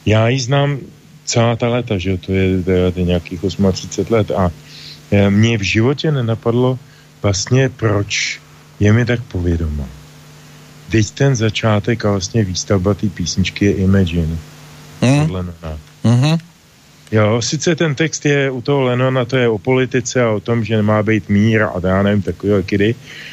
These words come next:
Speaker 1: ale, e, teda nic proti tomu, má být mír samozřejmě, ale jako bylo to takový naivní levičácký politický agitační text, ale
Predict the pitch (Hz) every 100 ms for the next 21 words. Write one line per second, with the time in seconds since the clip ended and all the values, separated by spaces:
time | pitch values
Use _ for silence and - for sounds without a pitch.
0 | - - 110 107 110 110 110 110 107 110
1 | 113 107 87 101 101 104 101 117 110 95
2 | 107 101 92 101 123 143 - 92 90 104
3 | 95 92 104 101 101 101 - - - -
4 | 101 117 120 123 120 107 131 110 104 107
5 | 117 120 104 104 101 110 104 - 117 101
6 | 101 98 95 - 110 110 95 92 95 87
7 | 113 107 104 104 - - - - - -
8 | 107 107 110